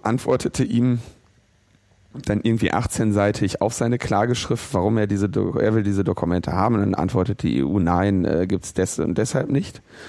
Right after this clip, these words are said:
Und, äh, Patrick Breyer geht natürlich hin und, äh, veröffentlicht das auch auf seinem Blog. Er hat ja die Klageschrift auch veröffentlicht, also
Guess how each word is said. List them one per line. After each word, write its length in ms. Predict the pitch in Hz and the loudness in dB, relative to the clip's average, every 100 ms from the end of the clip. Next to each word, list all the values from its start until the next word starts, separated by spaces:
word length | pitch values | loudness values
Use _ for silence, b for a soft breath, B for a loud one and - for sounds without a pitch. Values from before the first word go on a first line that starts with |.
| B B B B - | B B B B 0
Und, 340 | 113 113 - | 2 2 0
äh, 280 | - 101 98 | 0 2 2
Patrick 400 | - 107 - 95 | 0 -2 -2 -2
Breyer 320 | 69 82 107 | 0 2 2
geht 180 | 95 101 | 2 2
natürlich 400 | 104 - 98 98 | 0 0 -2 0
hin 220 | 98 117 | 0 2
und, 340 | 120 113 - - | 2 0 -2 -6
äh, 200 | 135 127 | -2 0
veröffentlicht 420 | - 117 127 120 | 0 0 0 0
das 140 | 110 | 0
auch 140 | - 131 | 2 2
auf 120 | 92 | 0
seinem 200 | 76 78 | -2 0
Blog. 180 | 92 - | -2 0
Er 60 | |
hat 100 | 87 | 0
ja 240 | 98 95 98 | 2 2 0
die 340 | - 98 98 | 0 -2 0
Klageschrift 760 | - - 110 110 - 92 - - | -2 0 2 2 0 -4 -4 -4
auch 120 | - | -4
veröffentlicht, 500 | - - - 95 - | 0 -2 0 -2 0
also 420 | 92 95 95 - | 0 2 0 -4